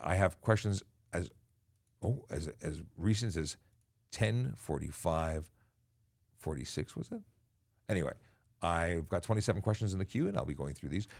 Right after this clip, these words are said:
But if you ask questions after eleven, know that you may not be heard because I won't be looking at them. Uh, what do we got here? Peter Gallagher. "I'm sending this,"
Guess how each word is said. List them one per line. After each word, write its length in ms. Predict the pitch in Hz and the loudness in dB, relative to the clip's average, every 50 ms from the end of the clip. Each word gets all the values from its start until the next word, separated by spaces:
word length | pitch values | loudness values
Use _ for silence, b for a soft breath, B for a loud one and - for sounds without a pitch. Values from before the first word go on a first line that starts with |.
| B - | B -2
But 100 | 82 95 | 0 0
if 100 | 85 95 | 2 4
you 180 | 104 104 98 - | 4 4 4 4
ask 280 | - - 104 113 - | 4 4 4 4 4
questions 320 | - 117 110 - 101 90 90 | 4 4 4 4 2 2 2
after 220 | 87 85 - 85 | 2 2 2 0
eleven, 260 | 78 80 80 76 80 | 2 2 0 0 0
know 120 | 80 82 80 | -2 -2 -2
that 120 | 73 65 | -2 -4
you 80 | 67 73 | -4 -4
may 100 | 76 71 | -2 -2
not 120 | 67 - | -4 -4
be 120 | - 69 65 | -6 -8 -8
heard 260 | - - - - - - - _ _ _ _ b b b b b b b b b _ _ _ _ _ _ _ - | -8 -8 -10 -12 -16 -20 -20 _ _ _ _ b b b b b b b b b _ _ _ _ _ _ _ -6
because 580 | 73 - - 85 76 71 69 71 71 - - - _ _ _ - | -4 0 2 2 2 2 0 -2 -6 -8 -10 -12 _ _ _ -4
I 100 | 73 71 | -2 0
won't 180 | 71 69 - | 0 0 -2
be 200 | 65 65 65 64 - - - _ _ _ _ _ _ _ _ - | -4 -6 -6 -6 -8 -12 -20 _ _ _ _ _ _ _ _ -8
looking 300 | - - - 50 50 - - | -8 -8 -8 -12 -14 -14 -12
at 140 | - - - | -12 -12 -12
them. 100 | - - - - _ _ _ _ _ b b b b b b b b b b b b b _ _ _ _ _ _ _ _ _ _ _ _ _ _ - - | -12 -16 -20 -20 _ _ _ _ _ b b b b b b b b b b b b b _ _ _ _ _ _ _ _ _ _ _ _ _ _ -4 -2
Uh, 300 | - 107 107 107 107 104 | 0 2 2 2 2 2
what 100 | 87 - | 2 0
do 60 | 55 | -2
we 60 | - | -2
got 160 | - - - | -4 -6 -6
here? 240 | - - - - - - - _ _ _ _ _ _ _ _ _ _ _ _ _ _ _ _ _ _ _ _ _ _ _ _ _ _ _ _ _ _ _ _ _ | -8 -8 -10 -10 -12 -16 -20 _ _ _ _ _ _ _ _ _ _ _ _ _ _ _ _ _ _ _ _ _ _ _ _ _ _ _ _ _ _ _ _ _
Peter 240 | - 117 120 107 117 | 2 4 6 6 6
Gallagher. 560 | 85 92 95 87 73 67 - - 50 - - - - _ _ _ _ _ _ _ - | 6 6 4 4 4 0 -2 -6 -10 -12 -12 -16 -20 _ _ _ _ _ _ _ 0
"I'm 120 | 98 101 | 2 2
sending 380 | 92 - - 143 147 143 135 120 | 6 6 6 6 8 6 2 0
this," 140 | 120 120 | 0 -2